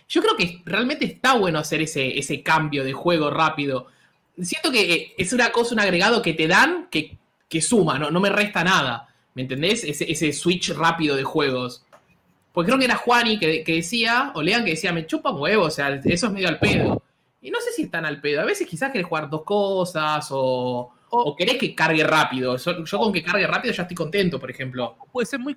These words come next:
Speaker 2: muy normal, que decís, "Che, hoy a la noche jugamos a tal juego y yo mientras tanto te pongo a jugar a tal otro". Entonces, "Che, ya estamos listos, listo, pa,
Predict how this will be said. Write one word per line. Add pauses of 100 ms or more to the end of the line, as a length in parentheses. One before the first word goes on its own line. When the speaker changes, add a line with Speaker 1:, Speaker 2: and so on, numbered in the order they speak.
Speaker 2:
muy
normal,
que
decís,
"Che,
hoy
a
la
noche
jugamos
a
tal
juego
y (160)
yo
mientras
tanto
te
pongo
a
jugar
a
tal
otro". (180)
Entonces,
"Che,
ya
estamos
listos,
listo,
pa,